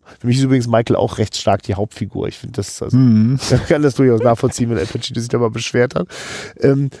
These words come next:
Speaker 1: und, ähm, also ich, ich hab immer das Gefühl, der Film will auch einen Teil von mir, äh, das kriegt, dem,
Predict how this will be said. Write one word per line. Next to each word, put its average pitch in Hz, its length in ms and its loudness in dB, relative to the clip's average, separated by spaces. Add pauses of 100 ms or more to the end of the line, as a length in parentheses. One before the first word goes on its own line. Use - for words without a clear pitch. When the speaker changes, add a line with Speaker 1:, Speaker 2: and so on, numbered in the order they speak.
(300)
Speaker 1:
und, 135 500 2
ähm, 117 1040 2 (360)
also 135 200 2
ich, 131 200 -2
ich 147 140 0
hab 196 80 2
immer 190 120 0
das 180 100 0
Gefühl, 170 260 -2
der 165 100 2
Film 170 360 -2
will 151 180 0
auch 147 140 0
einen 147 100 -6
Teil 151 340 2
von 160 240 -2
mir, 160 280 2 (480)
äh, 139 480 4 (440)
das - 200 -2
kriegt, - 280 -4 (160)
dem, 143 240 0